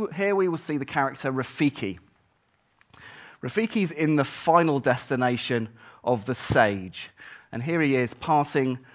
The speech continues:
some of his wisdom to Simba. And this is the wisdom that breaks him out of the destination and into the destination of the warrior.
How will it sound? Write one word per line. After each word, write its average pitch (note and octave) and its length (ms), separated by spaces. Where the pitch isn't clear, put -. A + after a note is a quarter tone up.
some D3 260
of C3+ 100
his B2+ 220
wisdom A#2+ 560
to A#2 100
Simba. G2+ 460
And A2+ 100
this B2+ 100
is A#2+ 120
the A2+ 100
wisdom A2+ 540
that A2 140
breaks B2+ 380
him A2+ 120
out A#2 280
of G#2 100
the A2+ 80
destination G#2 760
and G#2+ 120
into A2+ 240
the G2+ 80
destination G2+ 840
of F#2+ 300
the G2+ 120
warrior. F#2+ 460